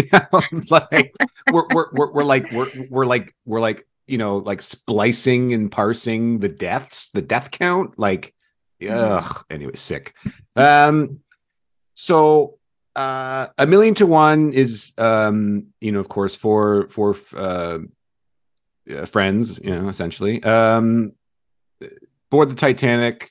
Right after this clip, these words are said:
Speaker 1: hoping to change their lives with a bit of a heist. There's a
Speaker 2: Mm-hmm.
Speaker 1: famous jewel on board, which they're gonna, uh, a gr-, sorry, a jewel encrusted book that they wanna steal, and this will, of course,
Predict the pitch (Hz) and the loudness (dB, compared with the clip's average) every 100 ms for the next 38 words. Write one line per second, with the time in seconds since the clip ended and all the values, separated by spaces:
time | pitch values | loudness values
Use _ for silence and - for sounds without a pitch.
0 | - 107 101 107 101 101 - 104 101 98 | -8 -6 -4 -6 -2 -4 -2 -2 0 0
1 | 95 92 92 87 - 85 87 90 78 71 | 0 -2 -4 -8 -12 -10 -8 -8 -8 -10
2 | 82 - - - _ _ _ - - 78 | -12 -12 -18 -20 _ _ _ -20 -14 -14
3 | - 92 80 - 87 85 82 76 78 76 | -8 -8 -8 -12 -10 -8 -8 -10 -12 -12
4 | 78 - - 76 73 - 80 - 95 87 | -14 -18 -16 -16 -16 -10 -10 -6 -6 -2
5 | 117 - - 110 87 85 110 104 - 95 | -4 -4 -4 -2 -2 -2 -2 -2 -4 -6
6 | - 90 80 - - _ - 90 85 80 | -4 -10 -10 -20 -20 _ -8 -8 -8 -10
7 | 80 78 80 78 - 123 120 110 107 90 | -8 -8 -10 -10 -4 2 4 4 2 -2
8 | 82 87 82 - 78 76 - - | -6 -8 -10 -10 -10 -10 -12 -18